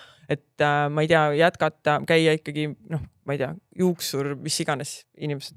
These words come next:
tahavad teha, et ennast nagu <laughs> ei pea midagi tegema, aga, aga, aga jah, et nagu hoolitseda iseenda eest ja mõeldagi sellele, et mis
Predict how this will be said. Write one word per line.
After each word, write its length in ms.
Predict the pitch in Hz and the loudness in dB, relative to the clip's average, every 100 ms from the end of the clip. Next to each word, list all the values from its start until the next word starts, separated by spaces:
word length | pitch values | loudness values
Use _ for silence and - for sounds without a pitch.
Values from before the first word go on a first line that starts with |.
| - | -4
tahavad 320 | 143 147 - | -2 0 -2
teha, 220 | - 156 - | -2 -2 -2
et 160 | - | -4
ennast 320 | 175 170 - | 0 0 2
nagu 140 | 196 - 240 359 370 | 10 10 10 6 4
<laughs> 340 | 339 302 - | 4 0 0
ei 60 | 170 | 2
pea 160 | 208 180 | 8 8
midagi 280 | 151 151 147 | 6 2 2
tegema, 400 | 147 143 139 139 | 0 0 -2 -2
aga, 220 | - 135 135 - | 0 0 0 -2
aga, 300 | - - 143 143 143 139 - - | -4 -2 0 2 0 0 -4 2
aga 180 | 160 202 | 6 8
jah, 80 | 196 | 6
et 120 | 151 | 2
nagu 160 | 151 208 | 4 6
hoolitseda 460 | 262 170 - 170 | 6 4 -2 -2
iseenda 380 | 233 220 220 185 | 0 0 2 2
eest 320 | 190 180 - - | 2 -2 -8 -4
ja 220 | 151 147 | 0 0
mõeldagi 460 | 160 220 156 139 151 | 2 2 2 -2 0
sellele, 320 | 196 147 143 | 2 2 0
et 100 | - | -2
mis 220 | 185 240 | -4 -2